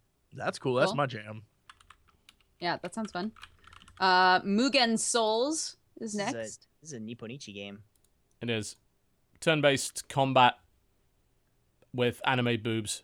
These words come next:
Speaker 4: basically.
Speaker 3: Yeah. Yeah, you say, "Well, you say Nipponichi." You know, that comes to
Speaker 2: <laughs>
Speaker 3: mind.
Speaker 2: You
Speaker 1: Those are
Speaker 2: know
Speaker 1: the
Speaker 2: what,
Speaker 1: only kind of
Speaker 2: what you're
Speaker 1: boobs I
Speaker 2: getting.
Speaker 1: love.
Speaker 2: Um, Sky Break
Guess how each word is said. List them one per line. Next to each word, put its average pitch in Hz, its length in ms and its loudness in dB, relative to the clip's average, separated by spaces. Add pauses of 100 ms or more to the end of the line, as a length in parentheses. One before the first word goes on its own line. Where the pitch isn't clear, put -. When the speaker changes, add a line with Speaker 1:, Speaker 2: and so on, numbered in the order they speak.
(140)
Speaker 4:
basically. 110 380 -6
Speaker 3:
Yeah. - 60 -10 (380)
Yeah, 113 140 -10 (160)
you 135 40 -6
say, 151 240 -2 (140)
"Well, 170 200 6
you 170 120 2
say 196 200 0
Nipponichi." 190 720 -2
You 139 120 -12
know, 139 260 -8 (100)
that 135 140 -12
comes 233 200 2
to 233 100 4
Speaker 2:
<laughs> - 0 -
Speaker 3:
mind. 262 240 2
Speaker 2:
You 262 140 4 (440)
Speaker 1:
Those 226 160 -2
are 160 40 -2
Speaker 2:
know 196 80 0
Speaker 1:
the - 60 -2
Speaker 2:
what, 104 60 2
Speaker 1:
only 151 140 -2
kind 185 200 -2
of 202 40 0
Speaker 2:
what 208 80 0
you're 262 100 -4
Speaker 1:
boobs 262 120 -4
I - 100 2
Speaker 2:
getting. 359 120 -4 (1400)
Speaker 1:
love. 196 500 6
Speaker 2:
Um, 196 100 -4
Sky 294 520 0
Break 226 600 -8